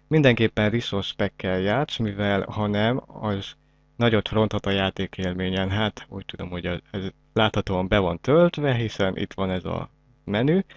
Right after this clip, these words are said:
Amit elfelejtettem egyébként, hogy föl kell venni a,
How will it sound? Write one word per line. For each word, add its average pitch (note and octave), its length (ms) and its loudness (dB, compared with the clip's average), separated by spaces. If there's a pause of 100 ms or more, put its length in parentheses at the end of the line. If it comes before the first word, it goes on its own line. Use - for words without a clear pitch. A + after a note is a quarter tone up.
(480)
Amit A2 360 0
elfelejtettem G#2 960 2
egyébként, A2 640 0
hogy G2+ 140 -2
föl G#2+ 240 0
kell F#2+ 200 -2
venni F#2 380 -2
a, F2+ 280 -4